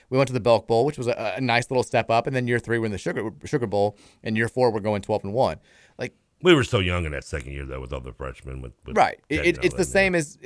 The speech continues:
Speaker 1: as Chris Mack. When he got here in year one, he overachieves, goes to the N C A A tournament as a seven seed. Year two, we were on par to be,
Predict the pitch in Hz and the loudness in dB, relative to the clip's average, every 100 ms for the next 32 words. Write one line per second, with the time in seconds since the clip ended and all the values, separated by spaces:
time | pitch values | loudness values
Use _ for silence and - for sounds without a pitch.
0 | 127 127 - 170 180 165 101 123 127 127 | -4 -4 -2 -4 0 0 0 0 4 4
1 | 123 127 123 113 123 120 110 113 117 139 | 6 4 4 2 -2 -2 0 2 2 0
2 | 120 - - 120 113 _ _ - 120 127 | -6 -18 -10 -10 -10 _ _ -6 -2 0
3 | 123 120 123 120 123 110 123 110 113 120 | 0 0 -2 2 0 2 0 0 -2 0
4 | 110 95 - 180 139 - 113 107 _ _ | -2 -4 -2 -2 -2 -2 -2 -2 _ _
5 | _ _ _ 131 165 - 214 175 147 - | _ _ _ 4 4 4 2 4 4 -2
6 | _ _ _ _ _ _ _ 127 147 147 | _ _ _ _ _ _ _ 2 6 6
7 | 131 139 143 131 - 139 113 117 113 117 | 6 6 4 4 0 2 2 2 2 0